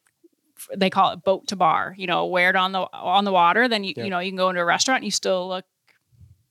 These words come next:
Speaker 1: like
Speaker 2: Okay.
Speaker 1: a, like a Saturday afternoon, like you're going, you know, to have a burger and, and a beverage.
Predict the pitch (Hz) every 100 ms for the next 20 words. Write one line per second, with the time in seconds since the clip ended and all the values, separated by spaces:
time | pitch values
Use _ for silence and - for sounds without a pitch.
0 | _ _ _ - 208 247 262 269 240 254
1 | 320 254 269 277 277 254 285 415 208 196
2 | 214 214 214 226 - 208 208 214 208 208
3 | 190 196 202 233 254 233 202 180 196 190
4 | 180 196 240 285 277